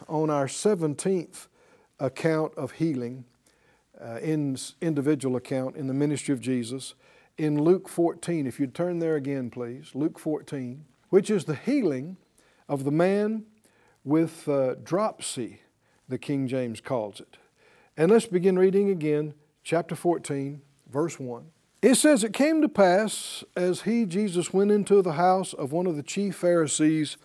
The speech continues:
to eat bread on the Sabbath day, that they watched him. And behold, there was a certain man before him which had the dropsy. And Jesus answering spoke to the lawyers and Pharisees, saying, 'Is it lawful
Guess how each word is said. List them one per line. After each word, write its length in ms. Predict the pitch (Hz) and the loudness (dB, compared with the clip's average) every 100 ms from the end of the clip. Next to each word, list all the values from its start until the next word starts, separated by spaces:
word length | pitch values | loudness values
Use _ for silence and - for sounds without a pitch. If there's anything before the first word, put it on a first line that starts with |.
| - _ | -20 _
to 140 | - 131 | -10 -2
eat 420 | 160 123 165 - - _ | 0 0 -6 -16 -20 _
bread 500 | 123 139 165 165 170 - | -2 4 6 6 2 -2
on 220 | 143 170 | -4 -4
the 60 | 170 | -4
Sabbath 460 | - 156 120 113 | 0 0 0 -6
day, 320 | 120 107 131 151 _ _ _ _ _ _ _ _ | -8 -6 -8 -12 _ _ _ _ _ _ _ _
that 280 | 160 175 - | 0 0 0
they 180 | 170 160 | 0 0
watched 520 | 143 147 - - - | 0 -4 -4 -12 -16
him. 180 | - _ _ _ | -20 _ _ _
And 160 | - 127 | -8 0
behold, 440 | 143 180 254 269 | 4 8 8 8
there 100 | 220 | 6
was 180 | 185 151 | 6 2
a 80 | 160 | -2
certain 440 | - 233 226 185 | 2 0 2 0
man 320 | 196 226 208 | 2 2 2
before 400 | 175 156 226 226 | 0 0 2 4
him 160 | 196 175 | 4 2
which 160 | 180 - | -2 -2
had 360 | 185 190 165 - _ _ _ | 0 0 -2 -12 _ _ _
the 160 | 127 147 | -4 -4
dropsy. 800 | 120 180 - - - 104 - - _ _ _ - | 0 -2 -2 -8 -12 -12 -16 -20 _ _ _ -8
And 140 | 135 | 0
Jesus 420 | 147 262 185 180 | 4 6 4 2
answering 440 | 202 262 - 160 156 | 4 2 2 -2 -4
spoke 360 | - 196 202 - | 0 2 2 0
to 100 | 170 | 0
the 140 | 175 | 4
lawyers 460 | 180 202 190 165 143 | 4 6 4 4 0
and 120 | 143 | -4
Pharisees, 720 | 185 233 190 - 160 160 - | 0 2 0 2 2 2 2
saying, 400 | 175 170 156 131 - _ _ | 2 4 2 -2 -12 _ _
'Is 220 | 156 160 190 | 0 0 0
it 160 | 269 | -2
lawful 640 | 123 131 170 214 - 285 | 0 4 4 2 -6 -12